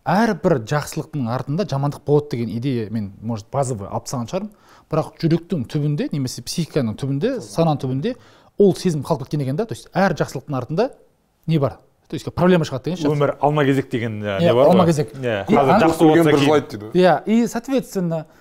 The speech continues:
Speaker 1: мен қазіргі мен табысымды сонда мен дискредитировать етіп, то есть төмендетемін, что бұл жақсы еме-, қатты жақсы емес бұл. Өйткені қазір жақсы деп айтсам,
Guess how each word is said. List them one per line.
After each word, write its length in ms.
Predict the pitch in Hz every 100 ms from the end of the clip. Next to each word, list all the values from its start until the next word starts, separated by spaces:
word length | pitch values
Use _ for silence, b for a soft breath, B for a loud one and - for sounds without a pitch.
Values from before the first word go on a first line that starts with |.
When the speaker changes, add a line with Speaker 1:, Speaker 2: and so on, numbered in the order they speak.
| b
Speaker 1:
мен 360 | 202 240 175 - -
қазіргі 720 | 170 180 220 202 196 151 117
мен 300 | 135 190 185
табысымды 600 | 139 180 170 170 190 247 320 b b b b
сонда 180 | 185 185
мен 220 | 175 131 - -
дискредитировать 680 | 180 - 196 185 208 208 175
етіп, 180 | 139 - _ _ _ -
то 80 |
есть 140 | 120 -
төмендетемін, 760 | - 202 214 180 196 226 339 381 b b b
что 140 | -
бұл 120 | 196 160
жақсы 300 | 160 147 220
еме-, 180 | 208 226
қатты 300 | - - 269
жақсы 160 | -
емес 160 | 233 226
бұл. 220 | 294 359 - _ _ _ _ _ _ b b b -
Өйткені 320 | 180 220 214
қазір 320 | - 202 175
жақсы 160 | 190 -
деп 120 | 175
айтсам, 320 | 180 330 359